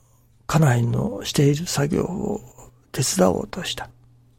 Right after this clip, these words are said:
そこにその成り行きを大切にさせていただいた。そのおかげで、より便利な、より都合のいい方法を教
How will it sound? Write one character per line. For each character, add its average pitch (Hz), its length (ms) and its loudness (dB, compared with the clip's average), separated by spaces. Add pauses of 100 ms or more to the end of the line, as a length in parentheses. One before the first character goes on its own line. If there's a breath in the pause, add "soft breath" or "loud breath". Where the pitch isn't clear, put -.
(220)
そ - 160 -2
こ 147 120 2
に 160 280 4
そ 147 140 2
の 147 180 6
成 147 160 4
り 165 140 6
行 156 100 -2
き - 140 -4
を 160 260 2
大 170 180 0
切 - 320 0
に 180 120 2
さ - 160 -4
せ - 80 -10
て - 100 -4
い - 60 -4
た - 120 -4
だ - 140 -6
い - 160 -18
た。 - 140 -14 (720 loud breath)
そ - 180 6
の 220 220 8
お 180 40 0
か - 140 0
げ 247 140 2
で、 127 240 0 (1400)
よ 190 160 10
り 208 260 0 (380)
便 185 340 6
利 - 140 -8
な、 - 200 -8 (840)
よ 165 160 8
り 196 260 2 (140)
都 - 200 4
合 185 240 8
の 202 200 8
い 240 240 2
い - 60 -12 (460)
方 147 240 6
法 151 420 2
を - 120 -4 (880 loud breath)
教 147 60 4